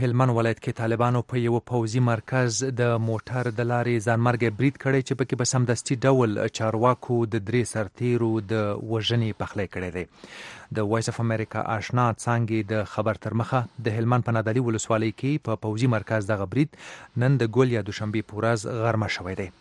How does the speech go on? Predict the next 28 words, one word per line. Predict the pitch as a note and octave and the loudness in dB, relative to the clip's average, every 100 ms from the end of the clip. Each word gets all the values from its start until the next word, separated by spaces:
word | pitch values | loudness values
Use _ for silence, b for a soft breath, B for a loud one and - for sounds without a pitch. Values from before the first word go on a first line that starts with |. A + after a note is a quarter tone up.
| _ G#2+ | _ -4
د | |
نادعلي | G2 G2+ A2 G#2 | -2 -2 -4 -4
ولسوال | G#2+ - A2+ A#2 C3 C#3 C3+ B B A2+ A2 | -4 -2 4 4 6 2 0 B B -4 -2
بریالي | A2+ A2 G#2+ G#2+ C#3+ D3 A#2+ | -2 0 -2 0 2 2 2
نظري | A#2 A2+ C#3 C#3 | 2 0 0 -2
په | A#2 - | -2 0
پیښه | D#3+ B2 - | -2 -2 -4
کې | A2+ | -2
د | A2+ G2+ | -2 0
دریو | D#3+ D3+ G#2 - | 0 2 -2 -4
سرتیرو | G#2 B2 A#2+ G#2+ | -4 -2 0 0
د | G#2+ | -2
وژنې | G#2 A2+ G#2+ F#2+ | 0 0 0 -2
پخلی | - A#2 - | 0 -2 2
کړی | C#3+ C#3+ | 2 4
دی | D#3 | 4
او | D#3 C#3+ | 4 4
اندېښنه | B2 A2+ C#3 | 2 2 0
یې | C3 | 0
څرګنده | B2+ B2+ B2 - | 0 2 2 2
کړې | C3 | 2
ده | C3 | 2
چې | C3+ A#2+ B B B A#2+ | 0 -2 B B B 0
د | A#2 | 4
مړو | B2+ C#3 A#2+ G2+ G2+ | 6 6 4 2 4
ژوبلو | C3+ A2+ A2 G2+ | 2 4 0 0
شمېره | - A2 A2+ A2 | -2 -4 -4 -4
کیدای | A2+ A2 A#2 | -2 0 0